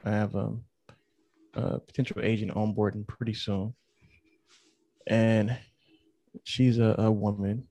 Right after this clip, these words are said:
and the same, same thing. I'm like, um, in this industry, like, you, you almost have, you have to, like, let people know what it is, you know? Even before,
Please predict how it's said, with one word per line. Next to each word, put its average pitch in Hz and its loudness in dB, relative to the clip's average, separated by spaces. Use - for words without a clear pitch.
and 104 -2
the 104 -2
same, 147 2
same 131 4
thing. 160 4
I'm 110 -2
like, 107 2
um, 90 -4
in 101 0
this 127 4
industry, 170 0
like, 110 2
you, 151 4
you 127 4
almost 156 4
have, 143 2
you 135 2
have 160 0
to, 151 0
like, 135 2
let 123 4
people 120 -2
know 117 2
what 117 2
it 113 -2
is, - -4
you 113 2
know? 117 2
Even 139 0
before, 120 2